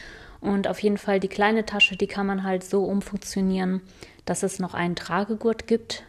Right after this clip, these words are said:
Und wenn ich diesen Tragegurt dann halt befestige, kann ich die Tasche ganz normal als Handtasche benutzen. Ja,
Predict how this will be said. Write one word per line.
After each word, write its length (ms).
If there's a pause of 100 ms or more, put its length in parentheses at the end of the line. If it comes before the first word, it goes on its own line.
(420)
Und 500
wenn 160
ich 100
diesen 240
Tragegurt 640
dann 180
halt 200
befestige, 480
kann 280
ich 100
die 120
Tasche 280
ganz 260
normal 380 (400)
als 220
Handtasche 460
benutzen. 560 (640)
Ja, 340